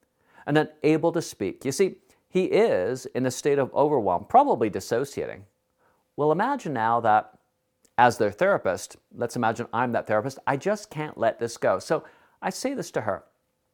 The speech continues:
"You know, y-, you seem to think that being authentic is to blurt out whatever comes to mind,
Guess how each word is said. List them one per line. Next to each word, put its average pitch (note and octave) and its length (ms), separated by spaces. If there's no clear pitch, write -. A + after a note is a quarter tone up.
"You F3 120
know, G#3 220
y-, C3 160
you E3 180
seem B3+ 280
to B3 80
think F#3 240
that - 160
being D#3 180
authentic D3 460
is A#2+ 640
to D3+ 80
blurt A3 320
out E3 180
whatever B2+ 320
comes G2 300
to - 80
mind, G2 460